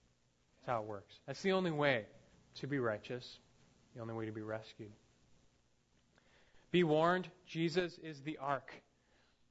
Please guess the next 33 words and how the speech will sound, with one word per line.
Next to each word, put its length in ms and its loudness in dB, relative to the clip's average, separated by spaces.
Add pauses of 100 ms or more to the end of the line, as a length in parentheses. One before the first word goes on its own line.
(100)
And 100 0
if 120 -6
you 80 -6
reject 420 4
him, 260 -2
you 120 0
reject 580 0 (120)
your 200 -8
only 340 -6
means 340 -12
of 100 -16
escape 460 -16 (600)
when 140 -20
the 60 -20 (120)
floodwaters 480 -18 (340)
come. 180 -20 (1300)
But 180 -10
enter 380 -20
him 180 -20
by 100 -8 (140)
faith 280 -14
and, 100 -20 (180)
and 240 -20
live. 220 -18 (2250)
Look 140 -16
to 60 -20
Jesus 440 -20 (240)
as 60 -20 (180)
Lord. 300 -16 (640)
Cry 220 -10
out 100 -16 (120)
to 60 -20
him 480 -20